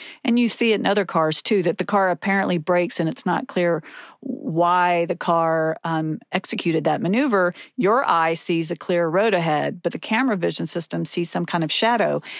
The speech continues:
And so this is something we actually saw in our own testing, is that sun angle can dramatically affect how a vision system, quote unquote, sees the world. And if we can't get a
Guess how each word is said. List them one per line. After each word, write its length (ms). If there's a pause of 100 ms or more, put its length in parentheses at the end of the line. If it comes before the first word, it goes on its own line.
(340)
And 120
so 80
this 180
is 80
something 320
we 120
actually 280
saw 300
in 60
our 120
own 220
testing, 480
is 220
that 200
sun 340
angle 440
can 520 (440)
dramatically 640
affect 440
how 420
a 280
vision 320
system, 580 (120)
quote 200
unquote, 400
sees 440
the 100
world. 640 (480)
And 180
if 140
we 220
can't 400
get 240
a 320